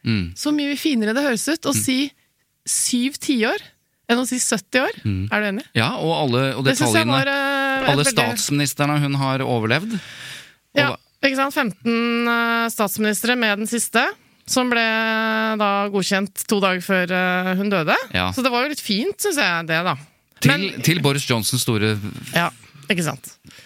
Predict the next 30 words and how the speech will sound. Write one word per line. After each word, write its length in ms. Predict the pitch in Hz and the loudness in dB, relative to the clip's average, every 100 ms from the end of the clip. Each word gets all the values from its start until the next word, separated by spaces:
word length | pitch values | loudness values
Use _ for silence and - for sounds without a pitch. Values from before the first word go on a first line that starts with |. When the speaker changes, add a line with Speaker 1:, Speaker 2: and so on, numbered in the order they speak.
| - | -8
Speaker 1:
forargelse. 160 | - 110 | 0 2
Speaker 2:
Men, 160 | 254 254 | 2 2
eh, 420 | 254 247 247 247 | 0 0 -2 -4
nei, 280 | 233 247 254 | 0 0 0
altså, 180 | 254 269 | -2 0
jeg 220 | 254 254 | 0 0
bare 160 | 240 226 | 0 0
nevner 420 | 226 208 151 143 | 0 0 -2 0
det 100 | 170 | 0
fordi, 460 | 220 170 165 185 175 | 0 0 0 0 0
eh, 400 | 196 190 185 180 | 0 2 2 0
det 140 | 170 180 | 0 2
har 200 | 180 180 | 2 2
jo 80 | 156 | -2
vært 220 | - 160 | -2 -2
en 80 | 147 | 0
del 160 | 123 123 | -2 -2
folk 300 | 147 135 - | -2 -2 -2
som, 220 | 170 143 | -2 0
ikke 80 | 151 | 0
sant, 180 | 180 | 0
det 60 | 156 | 2
er 80 | 160 | 0
alltid 240 | 147 175 | -2 -4
sånn 200 | 160 147 151 | 0 0 0
når 140 | 160 | 0
noe 180 | 170 147 | 0 -2
så 240 | - 160 | -2 0
viktig, 240 | 180 - - | 0 -4 -2
det 220 | 147 180 | 0 0